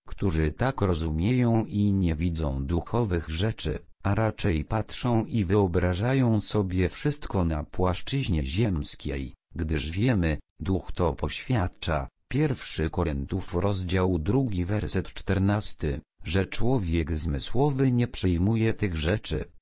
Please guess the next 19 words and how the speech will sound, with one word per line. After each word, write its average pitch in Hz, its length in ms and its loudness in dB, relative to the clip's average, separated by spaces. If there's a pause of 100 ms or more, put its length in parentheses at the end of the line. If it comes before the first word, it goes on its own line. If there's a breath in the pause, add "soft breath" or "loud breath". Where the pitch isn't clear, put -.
które 117 360 2
są 101 340 2
z 80 100 -2
Ducha 76 400 -2
Bożego, 107 640 0 (220)
bo 107 220 0
są 92 320 0
dlań 85 400 2
głupstwem, 85 800 -4 (320)
i 104 240 4
nie 85 200 4
może 85 400 0
ich 73 480 -6
poznać, 69 760 -4 (260)
gdyż 90 400 0
należy 73 440 -2
je 85 220 0
duchowo 110 720 0
rozsądzać. 123 1120 -4